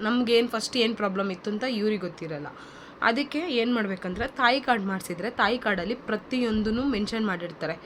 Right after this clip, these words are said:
ಅವ್ರಿಗೆ ಈ ಮಂತಲ್ಲಿ ಈ ಥರ ಪ್ರಾಬ್ಲಮ್ ಆಗಿತ್ತು, ಮತ್ತು, ಆ, ಬ್ಲಡ್ ಎಷ್ಟಿದೆ, ಇಂಪ್ರೂವ್ ಆಗಿದೆಯಾ, ಫಸ್ಟಿಗೆ ಕಮ್ಮಿ ಇತ್ತು ಇವಾಗ ಇಂಪ್ರೂವ್ ಆಗಿರೋದು,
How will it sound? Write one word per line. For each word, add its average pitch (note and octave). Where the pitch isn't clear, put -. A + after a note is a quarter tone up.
ಅವ್ರಿಗೆ A3
ಈ A#3
ಮಂತಲ್ಲಿ A3+
ಈ A3
ಥರ G#3+
ಪ್ರಾಬ್ಲಮ್ G3+
ಆಗಿತ್ತು, F#3
ಮತ್ತು, C4
ಆ, G#3
ಬ್ಲಡ್ G3+
ಎಷ್ಟಿದೆ, F#3+
ಇಂಪ್ರೂವ್ A#3
ಆಗಿದೆಯಾ, F#3
ಫಸ್ಟಿಗೆ A#3
ಕಮ್ಮಿ A3
ಇತ್ತು A3+
ಇವಾಗ G#3
ಇಂಪ್ರೂವ್ G#3
ಆಗಿರೋದು, F#3+